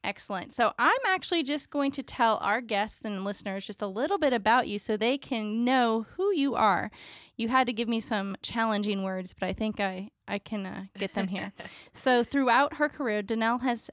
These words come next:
had many stem adventures, from a couple of visits to the Chernobyl nuclear power plant, working with teachers as a stem school in Egypt,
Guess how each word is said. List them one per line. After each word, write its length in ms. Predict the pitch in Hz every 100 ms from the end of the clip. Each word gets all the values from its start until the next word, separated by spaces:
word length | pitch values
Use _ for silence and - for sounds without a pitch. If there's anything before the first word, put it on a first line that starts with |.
| -
had 280 | 240 220 -
many 380 | 226 240 285 349
stem 540 | - - 247 226 196
adventures, 600 | - 196 202 190 190 185
from 180 | - 208
a 40 | 196
couple 340 | 220 214 233
of 100 | 214
visits 380 | 208 220 226 -
to 120 | -
the 100 | 202
Chernobyl 640 | - 220 208 208 208 226 220 -
nuclear 680 | 202 220 214 220 202 202 196 -
power 300 | 202 185 190
plant, 400 | - 185 226 - - - -
working 320 | 233 226 240
with 120 | 208
teachers 380 | - 220 220 208
as 160 | 202 -
a 80 |
stem 480 | 202 - 220 208 247
school 420 | 247 - 214 202
in 160 | - 240
Egypt, 520 | 220 190 - 208 -